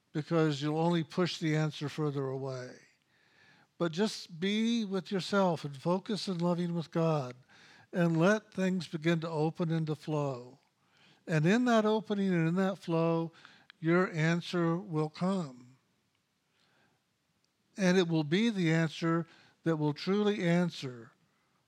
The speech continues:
what it is you're looking to answer. And in the answer will be the solution.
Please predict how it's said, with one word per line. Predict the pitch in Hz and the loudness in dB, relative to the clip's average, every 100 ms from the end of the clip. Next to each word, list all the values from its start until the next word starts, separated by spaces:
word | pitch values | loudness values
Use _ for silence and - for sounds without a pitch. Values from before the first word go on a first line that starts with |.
| _ | _
what | 160 156 | 0 2
it | 156 | 2
is | 160 160 135 | 2 2 0
you're | 143 147 | -2 -2
looking | 143 160 160 139 131 120 - | -2 -4 -6 -6 -8 -12 -16
to | - | -14
answer. | 147 127 120 - 117 - - _ _ _ _ _ _ _ _ _ _ _ | -10 -10 -10 -14 -20 -20 -20 _ _ _ _ _ _ _ _ _ _ _
And | 175 147 | 0 4
in | 196 294 | 4 4
the | 269 196 | 2 0
answer | 175 233 277 - 160 156 165 _ _ - | 2 2 -2 -2 -2 -2 -6 _ _ -2
will | 196 | -2
be | 180 175 190 | 0 0 2
the | 202 | 0
solution. | - 202 196 214 - 151 117 | -2 -4 -2 -4 -6 -10 -14